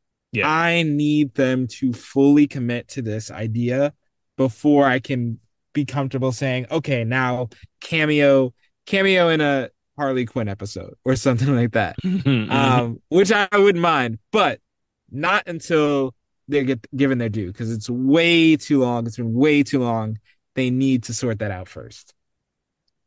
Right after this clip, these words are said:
Speaker 1: Yeah, I'm, I'm on the exact same boat. I don't think that it should be a crossover first. I think it's time for us to finally get,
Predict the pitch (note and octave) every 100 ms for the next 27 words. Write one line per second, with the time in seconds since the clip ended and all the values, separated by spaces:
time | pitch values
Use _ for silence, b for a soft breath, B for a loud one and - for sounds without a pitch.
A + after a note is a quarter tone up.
0 | _ - G2+ - _ _ - C#3 C#3+ C3+
1 | A2 - C#3 C3+ A#2 G2+ F#2+ F#2+ G#2+ B2+
2 | B2+ - B2 A2+ G#2 G#2 - - B2 B2
3 | G#2 B2+ B2+ - - A#2+ A2+ A2+ G#2 G#2
4 | A2+ G#2+ G2 - G2+ F#2+ G#2 F2+ F2+ -
5 | B2 C3+ - F#2 G2+ G#2 G2 - - F#2+
6 | G2 G2 D#2 F#2+ - F#2 F2+ G2+ G2 G2+
7 | F#2+ F#2 G2 F#2+